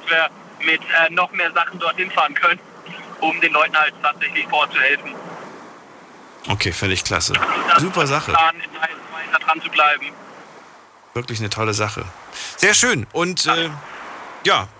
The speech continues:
Speaker 2: ich bin sprachlos. Ich sage vielen Dank, dass du angerufen hast.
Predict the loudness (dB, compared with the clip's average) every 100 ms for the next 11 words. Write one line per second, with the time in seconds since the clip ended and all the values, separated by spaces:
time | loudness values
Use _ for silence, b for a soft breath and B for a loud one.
0 | -18 -16 -16 -16 -10 -6 -2 -2 4 4
1 | 4 2 0 0 2 2 2 0 -2 0
2 | 0 0 0 0 -2 -4 -4 -4 -4